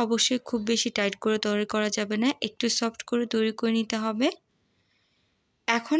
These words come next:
একটা বোর্ডের উপরে নিয়ে এই ডোটাকে সমান কয়েকটি ভাগে ভাগ করে নিচ্ছি। আপনারা নাস্তাটা কতটা বড় আর কতটা ছোট রাখতে চান,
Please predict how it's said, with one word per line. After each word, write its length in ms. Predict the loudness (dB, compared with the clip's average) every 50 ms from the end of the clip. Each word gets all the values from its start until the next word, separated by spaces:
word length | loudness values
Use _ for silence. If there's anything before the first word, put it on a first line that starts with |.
| 2 0
একটা 220 | -2 0 0 0 2
বোর্ডের 360 | 2 4 4 4 4 2 2
উপরে 300 | 2 0 0 0 2 2
নিয়ে 300 | 4 4 4 4 4 2 2 2 0
এই 140 | 0 0 2
ডোটাকে 460 | 2 2 0 0 -2 -4 -4 -2 -2
সমান 360 | -2 0 0 0 0 0 0 -2
কয়েকটি 400 | 0 0 0 0 0 -2 -4 -6 -4
ভাগে 340 | -4 -2 -4 -2 0 -2 -2
ভাগ 200 | -2 -2 -4 -4 -4
করে 180 | -2 0 0 2
নিচ্ছি। 400 | 2 0 0 -2 -2 0 0 0 0 0 -2 -8 -18 -18 -18 -18 -12 -6 -2
আপনারা 340 | -2 -2 0 2 2 4 4
নাস্তাটা 440 | 4 4 2 2 0 -2 -2 -2 -2 0
কতটা 360 | 0 0 0 0 0 -2 -2 0
বড় 280 | 0 2 2 2 2 2 2
আর 100 | 2 0 0
কতটা 360 | 0 -2 -2 0 0 -2 -2
ছোট 240 | -4 -2 -4 -4 -2 0
রাখতে 360 | 0 0 0 -2 -2 -2 -4 -2
চান, 220 | 0 0 2